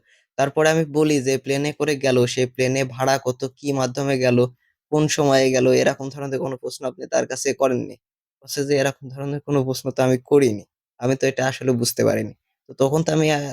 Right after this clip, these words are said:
তাকে আমি সাধারণভাবে একটু বুঝাই যে, ধরেন আমি যদি এই তিনটি ক্যারাম বোর্ড এখন রকেটে করে আমি মঙ্গল গ্রহে পাঠাই, এরকম যদি আমি একটা ভিডিও করে ছেড়ে দিই just কথাটা বলে, তাহলে কি আপনারা বিশ্বাস করবেন? তো এই কথাটা বলে আমি তার কাছে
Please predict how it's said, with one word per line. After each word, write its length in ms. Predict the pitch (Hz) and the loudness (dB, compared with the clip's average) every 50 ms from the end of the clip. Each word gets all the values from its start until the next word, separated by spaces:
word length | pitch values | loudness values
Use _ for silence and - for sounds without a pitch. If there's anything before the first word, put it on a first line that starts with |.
| 131 135 | -4 -4
তাকে 300 | - - 131 131 - 143 135 | -2 -2 -4 -2 0 0 0
আমি 180 | 131 131 131 127 | 0 0 0 -2
সাধারণভাবে 560 | - - 131 139 147 143 143 143 147 143 143 | -2 -4 -2 0 0 0 0 2 2 2 2
একটু 180 | 135 139 - 139 | 2 0 -4 -10
বুঝাই 320 | 127 131 135 123 127 120 117 | -4 -2 -2 0 0 -2 0
যে, 120 | 113 123 - 240 _ _ _ _ _ _ _ _ - | 0 0 -2 -2 _ _ _ _ _ _ _ _ -6
ধরেন 200 | 143 151 160 151 151 | -2 0 2 2 2
আমি 160 | 147 139 143 | 2 2 0
যদি 160 | 156 151 143 143 | 0 0 2 2
এই 100 | 143 139 | 2 2
তিনটি 400 | - - 139 143 139 131 - 135 | 0 0 0 2 0 0 -4 -8
ক্যারাম 280 | 120 - 131 123 120 123 | -6 -2 0 0 2 2
বোর্ড 160 | 127 151 151 139 | 2 2 2 0
এখন 200 | 120 123 - 139 127 | 0 -4 -6 -6 -2
রকেটে 380 | 123 117 117 - 123 123 160 - | -2 -2 -2 -2 -4 -4 -4 -6
করে 260 | - 151 156 - 190 - - - _ _ _ _ _ _ _ - | -2 0 0 2 2 0 0 -4 _ _ _ _ _ _ _ -6
আমি 140 | 117 123 131 | -2 0 2
মঙ্গল 380 | 139 135 135 139 139 143 135 127 | 2 4 2 2 2 2 2 0
গ্রহে 280 | 127 135 143 143 151 139 | 2 0 0 2 0 0
পাঠাই, 340 | - 127 120 123 131 123 123 | 0 -2 -2 0 0 2 2
এরকম 280 | 123 123 127 127 127 127 | 2 2 0 0 -2 -4
যদি 180 | 123 - 117 - | -4 -4 -4 -4
আমি 120 | 120 120 120 | -2 0 0
একটা 180 | 120 120 - 135 | 0 0 -2 -6
ভিডিও 280 | 131 135 139 131 139 131 | -4 -4 -2 2 2 2
করে 220 | 120 - 127 139 165 190 | 4 2 2 2 2 0
ছেড়ে 260 | - - 147 123 120 | 0 -2 0 0 0
দিই 160 | 117 117 113 | 0 0 -2
just 280 | 110 120 120 117 - - - - | 0 0 -2 -2 -4 -10 -10 -4
কথাটা 340 | 127 123 - 131 123 - 131 | -4 -4 -2 -2 -2 -2 -2
বলে, 220 | 117 113 117 110 110 | -2 -2 -4 -6 -6
তাহলে 280 | - - 131 131 123 123 | -10 -10 -4 -2 -2 -2
কি 100 | 120 - 120 | 0 0 -2
আপনারা 280 | 123 - 120 120 120 110 | -2 -2 -2 -2 -2 0
বিশ্বাস 320 | 113 117 - - 117 110 - | 0 -2 -2 -2 -4 -6 -8
করবেন? 280 | - 113 110 110 107 _ _ _ _ _ _ _ _ _ - | -10 -12 -12 -14 -16 _ _ _ _ _ _ _ _ _ 2
তো 20 | 123 | 4
এই 180 | 120 120 123 131 | 4 6 4 4
কথাটা 420 | - 135 143 - 165 160 - 185 180 175 | 2 0 -2 0 -2 0 2 2 2 2
বলে 280 | 160 143 139 139 143 139 | 2 2 2 4 4 2
আমি 160 | 135 135 135 131 | 2 0 0 0
তার 160 | - 135 139 | 0 0 -2
কাছে 280 | 139 143 135 - - 156 | -2 -4 -4 -4 0 0